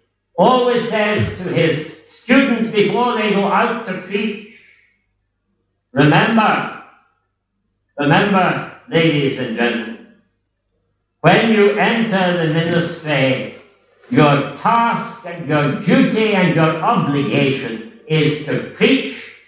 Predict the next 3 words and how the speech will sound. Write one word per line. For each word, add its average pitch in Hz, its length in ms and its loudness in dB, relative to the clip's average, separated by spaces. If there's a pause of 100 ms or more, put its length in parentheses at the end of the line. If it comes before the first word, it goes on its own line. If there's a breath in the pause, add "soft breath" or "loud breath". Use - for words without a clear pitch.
(140)
the 185 160 2
gospel, - 640 0 (1400)
not, 277 600 0